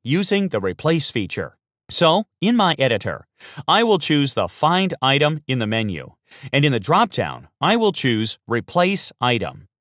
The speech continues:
I will type Open Sans to find this text in our H T M L file and replace it with Roboto Slab. Click the Replace button and done. You see, we have made twenty-six changes with one click. Let's see this directly in the code.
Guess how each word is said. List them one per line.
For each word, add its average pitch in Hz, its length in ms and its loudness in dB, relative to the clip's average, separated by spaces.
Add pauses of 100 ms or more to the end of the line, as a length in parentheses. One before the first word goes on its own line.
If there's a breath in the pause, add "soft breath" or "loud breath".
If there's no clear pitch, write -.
(160)
I 180 180 4
will 202 180 2
type 147 380 2 (140)
Open 220 360 2
Sans 92 640 -2 (120)
to 147 120 0
find 180 300 2
this 143 180 0
text 147 320 -2
in 123 80 2
our 104 220 -4
H 151 240 -2
T 147 180 -2
M 123 120 0
L 123 180 2
file 143 440 0 (100)
and 143 120 2
replace 190 440 0
it 196 120 -2
with 147 300 2
Roboto 156 420 4
Slab. 90 460 -2 (580 loud breath)
Click 247 320 0
the 131 100 2
Replace 180 480 0
button 196 380 0 (140)
and 156 200 2
done. 170 380 0 (220)
You 135 140 0
see, 240 280 2
we 185 160 0
have 165 140 0
made 120 360 0
twenty-six 214 540 0
changes 151 540 -2
with 113 180 -2
one 135 300 0
click. 113 480 -6 (420 loud breath)
Let's 254 240 0
see 247 160 0
this 208 180 2
directly 151 640 0
in 147 80 0
the 120 100 0
code. - 440 0